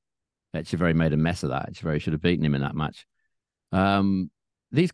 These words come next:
you know, the conditions in Asia, they're, they're perfect for Nishioka. All right, he's played a lot of tennis, but he's got this week and next week in, in Tokyo, and then he's, he can put his feet up after that 'cause it's, it's the indoor swing. He's not gonna do much there. This is his,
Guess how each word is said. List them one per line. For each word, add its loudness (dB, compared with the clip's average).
you 2
know, 4
the 0
conditions -2
in 0
Asia, 0
they're, -4
they're -4
perfect -6
for -8
Nishioka. -4
All 4
right, 4
he's -6
played 0
a 0
lot -2
of -10
tennis, -2
but -4
he's -4
got 0
this 2
week 0
and 2
next -2
week 0
in, 2
in 0
Tokyo, -2
and -2
then 0
he's, -6
he 4
can 0
put 4
his 0
feet 2
up -4
after -8
that -2
'cause -4
it's, -6
it's -6
the 6
indoor 6
swing. 2
He's 2
not 2
gonna -4
do -2
much -6
there. -2
This -4
is -4
his, -4